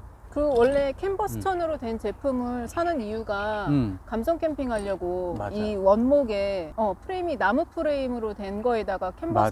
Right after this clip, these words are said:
Speaker 1: 천을 사는데, 얘는 튼튼한데 그냥
Speaker 2: 음.
Speaker 1: 무늬만 <laughs> 나무 무늬여가지고 감성 캠핑 하시는 분들한테는 이 제품
Speaker 2: 음.
Speaker 1: 딱이에요.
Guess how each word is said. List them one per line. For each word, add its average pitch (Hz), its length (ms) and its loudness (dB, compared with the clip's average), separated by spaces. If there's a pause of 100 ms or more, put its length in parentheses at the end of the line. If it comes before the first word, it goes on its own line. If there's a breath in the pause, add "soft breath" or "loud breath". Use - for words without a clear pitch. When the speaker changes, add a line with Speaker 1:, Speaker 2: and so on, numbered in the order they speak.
(120)
Speaker 1:
천을 277 240 4
사는데, 285 560 0 (400 soft breath)
얘는 247 480 2 (100)
튼튼한데 349 1160 -2 (240)
그냥 262 240 2
Speaker 2:
음. 214 100 -2
Speaker 1:
무늬만 302 560 2
<laughs> - 920 0
나무 254 320 6
무늬여가지고 240 920 2
감성 330 340 -2
캠핑 349 480 -2
하시는 311 480 0
분들한테는 254 800 -2
이 214 80 -6
제품 262 220 -2
Speaker 2:
음. 208 40 -4
Speaker 1:
딱이에요. 262 460 -4